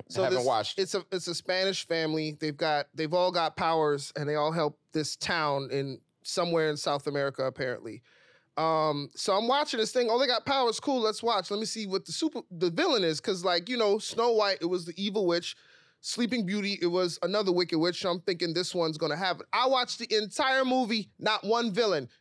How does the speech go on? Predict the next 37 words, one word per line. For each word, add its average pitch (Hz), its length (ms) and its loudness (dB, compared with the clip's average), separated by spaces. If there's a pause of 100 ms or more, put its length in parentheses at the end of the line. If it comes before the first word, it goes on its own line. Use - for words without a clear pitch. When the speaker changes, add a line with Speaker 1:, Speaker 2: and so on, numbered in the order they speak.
Speaker 1:
Do 160 100 -10
you 175 60 -4
know 220 160 4
who 262 100 4
the 240 80 0
bad 233 280 2
guy 254 160 2
was? 262 540 0
Speaker 2:
Who? 92 240 -4 (500)
Speaker 1:
Grandma's 214 540 4
Rules. 175 500 2 (180)
<coughs> - 400 -6
Grandma 233 520 4
Speaker 2:
Oh, 240 80 4
Speaker 1:
was - 180 4
Speaker 2:
Grandma's 113 460 0
Rules. 127 200 2
Speaker 1:
Grandma 240 440 4
was 254 220 2
too 254 680 2
controlling, 240 680 4
and 214 140 4
she 240 140 -2
controlled 220 380 2
the 220 80 2
entire 202 440 2
family. 196 380 2
And 180 100 0
there 180 100 4
was 175 120 2
strife 208 380 0
between 190 340 -4
the 165 60 -2
grandma 190 500 2
and 170 100 -2
the 165 60 0
youngest 180 400 -2